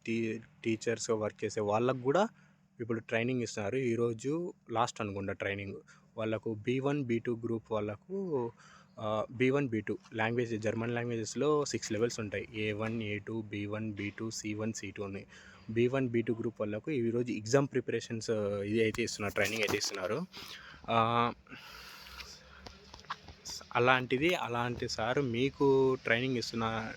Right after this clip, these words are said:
ఇప్పుడు ఫ్రీగా కోచింగ్ ఇస్తున్నారంటే మీరు అర్థం చేసుకోండి మామ. ఇదైతే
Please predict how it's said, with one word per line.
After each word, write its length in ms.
ఇప్పుడు 500
ఫ్రీగా 500
కోచింగ్ 400
ఇస్తున్నారంటే 580
మీరు 140
అర్థం 260
చేసుకోండి 300
మామ. 200
ఇదైతే 560